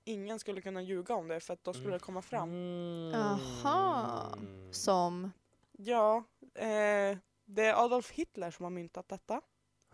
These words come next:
Speaker 3: Ja.
Speaker 2: Aha.
Speaker 1: I
Speaker 3: För han
Speaker 1: Mein
Speaker 3: ljög ju
Speaker 1: Kampf.
Speaker 3: aldrig.
Speaker 2: I
Speaker 1: Nej,
Speaker 2: Mein
Speaker 1: men
Speaker 2: Kampf.
Speaker 1: han
Speaker 2: Det är det jag
Speaker 1: menade
Speaker 2: menar.
Speaker 1: att, han
Speaker 2: Skulle
Speaker 1: menade
Speaker 2: det
Speaker 1: att, eh, den stora lögnen var, eh, att, eh, de var tvungna betala, eh, skatten.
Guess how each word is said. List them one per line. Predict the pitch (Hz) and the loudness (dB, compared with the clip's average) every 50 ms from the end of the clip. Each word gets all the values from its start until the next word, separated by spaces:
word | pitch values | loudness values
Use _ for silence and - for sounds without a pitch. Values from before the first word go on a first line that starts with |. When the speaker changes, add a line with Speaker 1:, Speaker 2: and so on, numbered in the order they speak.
| 104 - - - | -18 -16 -12 -8
Speaker 3:
Ja. | - 185 190 208 226 247 - | -4 -2 0 0 2 0 0
Speaker 2:
Aha. | 131 120 120 117 113 107 104 98 101 107 - | -2 -4 -6 -8 -8 -8 -10 -12 -12 -8 -4
Speaker 1:
I | 220 220 214 202 | -2 -2 0 -2
Speaker 3:
För | - - 208 214 208 | -2 2 4 6 6
han | 214 233 220 | 8 8 6
Speaker 1:
Mein | 226 240 | 6 6
Speaker 3:
ljög | 220 190 190 202 190 | 8 8 8 8 8
ju | 196 | 8
Speaker 1:
Kampf. | 190 175 | 8 8
Speaker 3:
aldrig. | 180 175 175 208 240 254 | 8 6 4 2 2 2
Speaker 2:
I | 254 - | 0 -4
Speaker 1:
Nej, | - 226 | -6 -2
Speaker 2:
Mein | 220 247 277 277 269 254 | 2 2 4 4 4 2
Speaker 1:
men | 254 254 254 247 | 2 0 0 0
Speaker 2:
Kampf. | 240 - 208 220 | -2 -4 0 2
Speaker 1:
han | 262 269 269 277 269 | 2 2 2 2 2
Speaker 2:
Det | 269 | 4
är | 131 | 6
det | 262 | 6
jag | - 131 123 | 6 6 8
Speaker 1:
menade | 123 233 233 | 8 8 8
Speaker 2:
menar. | 226 220 | 8 6
Speaker 1:
att, | - - - - - - _ _ _ _ | 4 0 -8 -20 -20 -20 _ _ _ _
han | - 208 233 247 254 254 254 | -14 -10 -8 -6 -6 -4 -4
Speaker 2:
Skulle | 254 247 | -4 -2
Speaker 1:
menade | 233 240 247 226 226 | -2 0 0 0 2
Speaker 2:
det | 202 202 | 2 2
Speaker 1:
att, | 214 - - - | 0 -2 -4 -6
eh, | 180 - - | -6 -6 -4
den | 196 214 226 226 | -2 -2 -2 -2
stora | - - 226 220 226 220 233 | -4 -4 -4 -2 0 0 0
lögnen | 226 247 262 269 226 190 180 175 175 180 180 - _ | 0 -2 -2 -2 -4 -4 -4 -6 -6 -8 -10 -14 _
var, | - 180 180 196 196 190 190 185 180 180 180 | -16 -8 -4 -2 0 0 0 -2 -4 -6 -6
eh, | 180 180 175 180 185 185 175 - - - _ _ _ _ _ _ _ _ _ _ _ _ | -8 -8 -8 -8 -8 -10 -12 -18 -20 -20 _ _ _ _ _ _ _ _ _ _ _ _
att, | 196 208 - _ _ _ - - | -4 -4 -4 _ _ _ -10 -6
eh, | 190 185 180 175 175 175 170 170 170 175 185 233 - | -4 -4 -4 -4 -4 -6 -8 -10 -12 -14 -18 -18 -10
de | - 185 185 190 | -6 -4 -4 -4
var | 185 190 | -4 -6
tvungna | - - 196 190 190 196 196 196 180 - _ _ _ | -6 -8 -8 -6 -6 -4 -4 -6 -6 -8 _ _ _
betala, | 190 190 190 - 190 185 185 180 180 180 - _ _ _ _ _ _ _ _ _ _ _ _ _ _ - | -14 -12 -8 -4 -4 -2 -2 -2 -2 -4 -8 _ _ _ _ _ _ _ _ _ _ _ _ _ _ -12
eh, | 190 185 - - - - - 185 | -10 -10 -8 -8 -8 -10 -10 -10
skatten. | - - 262 - - - - - | -6 -4 -4 -4 -4 -6 -10 -10